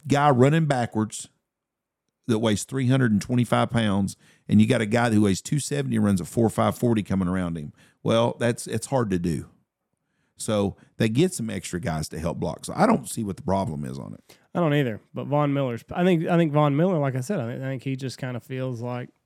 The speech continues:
Speaker 2: there are no rules in place. Everybody's making, quarterbacks are playing like Brady, fucking twenty-two years because they don't ever get hit. But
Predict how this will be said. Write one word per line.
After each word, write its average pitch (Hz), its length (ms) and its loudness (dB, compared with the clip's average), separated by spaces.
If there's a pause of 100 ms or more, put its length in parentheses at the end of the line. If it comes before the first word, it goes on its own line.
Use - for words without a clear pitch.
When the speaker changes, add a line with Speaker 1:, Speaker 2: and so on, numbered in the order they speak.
(120)
Speaker 2:
there 143 160 0
are 135 100 -4
no 156 240 4
rules 160 320 2
in 131 140 0
place. 135 420 -2
Everybody's 175 640 4 (320)
making, 147 760 2 (800)
quarterbacks 175 600 6
are 151 120 -6
playing 147 460 2 (140)
like 120 180 -6
Brady, 143 340 0
fucking 123 240 -8
twenty-two 139 300 -2
years 175 240 2
because 135 200 -6
they 143 100 0
don't 143 140 2
ever 143 120 0
get 139 120 2
hit. 196 260 2 (920)
But 143 280 -2